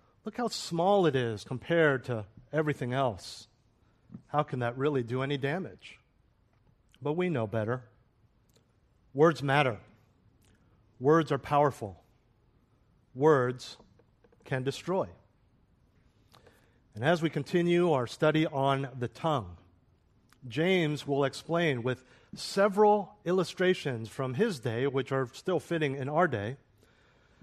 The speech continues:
to show us exactly how powerful words are. Turn with me to James chapter three, verses three through eight. James chapter three,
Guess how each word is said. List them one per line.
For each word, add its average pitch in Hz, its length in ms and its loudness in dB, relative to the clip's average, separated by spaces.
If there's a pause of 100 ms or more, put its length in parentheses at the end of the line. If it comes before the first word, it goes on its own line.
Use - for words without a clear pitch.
(180)
to 160 80 -2
show 214 400 4
us 127 360 -2
exactly 147 640 0
how 135 160 0
powerful 143 640 2
words 139 540 0
are. 131 340 0 (1300)
Turn 220 180 4
with 190 140 2
me 156 120 0
to 135 60 -2
James 147 340 2
chapter 135 320 0
three, 110 520 0 (600)
verses 123 280 -4
three 143 240 0
through 123 240 -2
eight. 120 320 -4 (1080)
James 156 380 0
chapter 135 380 0
three, 123 560 0